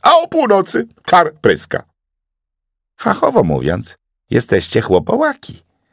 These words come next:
mruknął egzorcysta. „No cóż, nie ma się czym przejmować. Są gorsze choroby”.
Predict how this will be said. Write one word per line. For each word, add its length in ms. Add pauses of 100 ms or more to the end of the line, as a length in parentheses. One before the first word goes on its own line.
(260)
mruknął 540
egzorcysta. 760 (540)
„No 160
cóż, 380 (440)
nie 180
ma 140
się 140
czym 180
przejmować. 720 (360)
Są 260
gorsze 360
choroby”. 380